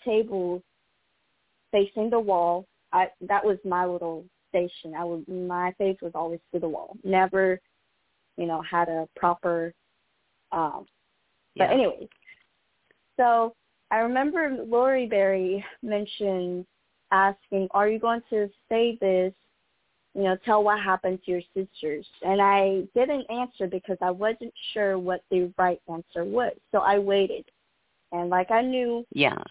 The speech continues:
Speaker 1: she would reply. So she said, "You're not, you don't need to tell the rest of your sisters of what's going on or, or what happened because you don't need to scare them." And I, and she said, "Do you
Speaker 2: Uh-huh.
Speaker 1: know why you don't need to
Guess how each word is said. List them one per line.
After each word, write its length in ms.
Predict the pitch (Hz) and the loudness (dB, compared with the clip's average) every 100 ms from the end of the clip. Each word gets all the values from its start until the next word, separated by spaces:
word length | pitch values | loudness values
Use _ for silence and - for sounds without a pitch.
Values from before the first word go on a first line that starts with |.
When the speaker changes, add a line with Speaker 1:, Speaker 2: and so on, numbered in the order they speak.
| - | -14
Speaker 1:
she 160 | - 202 | -6 -2
would 180 | 180 180 | -2 -2
reply. 580 | 185 - - 170 113 202 - _ _ _ _ _ _ _ | -6 -6 -2 -2 -2 -10 -14 _ _ _ _ _ _ _
So 300 | - 208 190 190 - | 2 4 4 2 -4
she 140 | 202 - | -6 -2
said, 280 | 185 185 185 | 0 0 -2
"You're 120 | 196 | 0
not, 220 | 196 196 | 0 0
you 140 | 208 208 | -4 -2
don't 240 | 196 190 | 0 0
need 160 | 180 180 | -4 -4
to 100 | 196 | -6
tell 460 | 190 208 170 170 170 _ - | -4 2 2 0 -6 _ -2
the 120 | 180 | 0
rest 220 | 180 175 | 0 -2
of 100 | 185 180 | -6 -6
your 100 | 214 - | -6 -6
sisters 420 | 185 - - 226 - - _ _ _ _ _ _ _ _ _ _ - | -8 -6 -4 -4 -6 -18 _ _ _ _ _ _ _ _ _ _ -2
of 160 | 196 190 | -2 2
what's 220 | 190 180 _ | 0 0 _
going 260 | - 180 185 | -6 -4 -4
on 300 | 185 180 220 - | -4 -4 -6 -6
or, 260 | 185 180 180 - | -2 0 0 2
or 180 | 190 | 2
what 160 | 185 185 202 | 4 0 -2
happened 340 | 175 185 196 214 | -8 -4 -2 -4
because 280 | 196 208 196 | -4 -4 -4
you 120 | 185 | -2
don't 200 | 185 175 | -2 -2
need 140 | 180 | -6
to 120 | 180 190 - | -6 -8 -2
scare 240 | 214 208 | 0 0
them." 220 | 202 156 220 _ _ _ - _ _ _ _ _ _ - - - _ - | -4 -12 -14 _ _ _ -20 _ _ _ _ _ _ -16 -14 -16 _ -2
And 180 | 196 | 2
I, 220 | 196 196 190 | 4 2 2
and 180 | 190 190 - | -2 -4 -4
she 100 | 202 | 0
said, 200 | 139 160 160 | 4 4 4
"Do 60 | |
you 60 | 240 | 4
Speaker 2:
Uh-huh. 120 | 247 | 6
Speaker 1:
know 60 | 190 | 6
why 240 | 190 190 | 4 4
you 200 | 202 202 | 2 -4
don't 160 | 214 226 | -8 -8
need 140 | 226 | -10
to 80 | - | -6